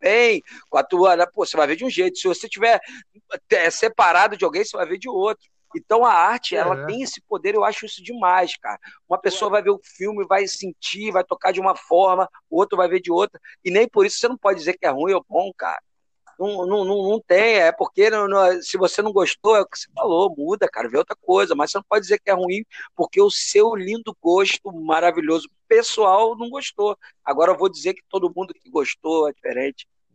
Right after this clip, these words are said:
Speaker 1: Cara, demais, demais ouvir isso aí de vo-, de vocês, tanto que o Gui tava falando aí também.
Speaker 2: É, cara, e, é, e, e você mesmo pode mudar de opinião, isso que você falou é, é muito certo, assim, e a Netflix faz muito isso com a gente.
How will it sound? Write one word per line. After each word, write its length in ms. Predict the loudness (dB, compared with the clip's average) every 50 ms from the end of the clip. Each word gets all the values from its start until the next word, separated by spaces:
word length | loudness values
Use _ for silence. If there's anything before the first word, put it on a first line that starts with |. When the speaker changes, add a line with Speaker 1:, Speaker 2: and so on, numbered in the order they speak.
| _
Speaker 1:
Cara, 240 | -2 -2 0 0 -2
demais, 400 | -4 -4 -2 -2 -2 -2 -4 -8
demais 400 | -12 -10 -6 -4 -2 -2 -2 -2
ouvir 220 | -4 -6 -6 -10
isso 200 | -10 -8 -2 0
aí 120 | 0 0 0
de 80 | -2 -6
vo-, 200 | -4 -4 -4 -4 -6 -10 -20 -20 _ _ _
de 60 | -6
vocês, 420 | -6 -4 -4 -2 0 0 0 0 -2
tanto 140 | -6 -8 -8 -12
que 80 | -16 -14
o 40 |
Gui 100 | -14 -8 -4
tava 240 | -2 -2 -2 -2 -2
falando 280 | -2 -2 -2 -2 -4 -6
aí 100 | -8 -8
também. 360 | -10 -10 -8 -6 -6 -6 -6 -8 _ _ _ _ _ _ -20 _ _ _
Speaker 2:
É, 220 | -14 -12 -12 -14 -14 _ _ _ _
cara, 280 | -8 -6 -6 -6 -8 -10 -8
e, 160 | -6 -4 -4
é, 300 | -4 -4 -6 -8 -10 -10 -12
e, 400 | -10 -10 -10 -10 -10 -10 -12 -14 _
e 120 | -14 -12 -8
você 280 | -6 -6 -6 -6 -6
mesmo 300 | -6 -4 -4 -4 -6 -8
pode 180 | -8 -8 -10 -8
mudar 280 | -10 -10 -10 -10 -10
de 80 | -10 -10
opinião, 480 | -12 -12 -10 -10 -10 -10 -10 -12 -14 -14
isso 180 | -16 -18 -18 -20
que 80 | _
você 140 | -18 -18 -16
falou 260 | -14 -12 -12 -12 -12
é, 80 | -12 -14 -16
é 60 | -16 -18
muito 160 | -18 -18 -16
certo, 340 | -14 -14 -14 -14 -14 -16 -20
assim, 200 | -20 -18 -16 -14
e 60 | -14 -12
a 60 | -12
Netflix 440 | -14 -14 -16 -16 -16 -18 -18 -16 -14
faz 200 | -14 -12 -12 -12
muito 260 | -12 -14 -14 -14 -18
isso 100 | -18 -16
com 100 | -14 -14
a 40 | -14
gente. 320 | -16 -18 -20 -20 _ _